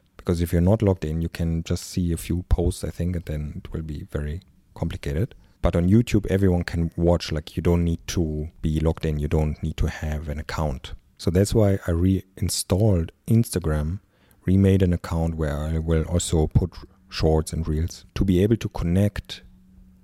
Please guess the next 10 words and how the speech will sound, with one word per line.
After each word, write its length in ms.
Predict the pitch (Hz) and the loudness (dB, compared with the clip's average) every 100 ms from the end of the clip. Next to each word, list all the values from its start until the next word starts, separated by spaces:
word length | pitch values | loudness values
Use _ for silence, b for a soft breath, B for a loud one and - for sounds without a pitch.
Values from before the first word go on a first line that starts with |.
| - - _ | -20 -20 _
with 460 | 87 82 80 - - _ | 2 2 0 -6 -20 _
you 180 | 95 98 | 0 2
guys 440 | 76 71 78 - - | 0 0 -4 -8 -2
better 180 | 90 80 | 0 0
again. 300 | 76 73 73 | -2 -4 -4
So 100 | - | -2
if 240 | 110 - - | -2 0 2
you 300 | 107 101 - _ | 2 2 -2 _
use 320 | 101 117 117 | 2 2 2
Instagram 680 | 120 - 110 110 117 123 | -2 -2 2 2 2 0